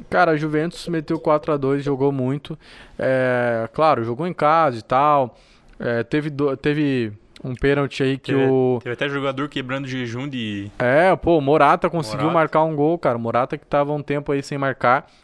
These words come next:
Speaker 1: A gente zoa muito o Morata porque ele tem costume de fazer gol muito, muito, muito gol em impedimento.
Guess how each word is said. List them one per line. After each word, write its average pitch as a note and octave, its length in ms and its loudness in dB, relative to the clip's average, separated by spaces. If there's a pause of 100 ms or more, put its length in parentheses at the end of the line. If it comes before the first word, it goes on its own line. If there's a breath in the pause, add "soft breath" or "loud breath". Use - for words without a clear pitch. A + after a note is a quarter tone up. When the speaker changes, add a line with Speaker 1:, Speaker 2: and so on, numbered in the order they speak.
Speaker 1:
A - 60 -8
gente B2 220 -4
zoa C#3 240 2
muito D3+ 240 -2
o - 20 -6
Morata C3+ 340 2
porque D3+ 260 -6
ele D3 120 -2
tem D3 220 -6
costume D3+ 400 -6
de C#3 80 -10
fazer C3 360 0
gol C#3 340 2 (340 soft breath)
muito, E3 400 0
muito, C#3 420 -2
muito C#3+ 340 -6
gol C3+ 200 -2
em D#3+ 80 -6
impedimento. D3 640 -4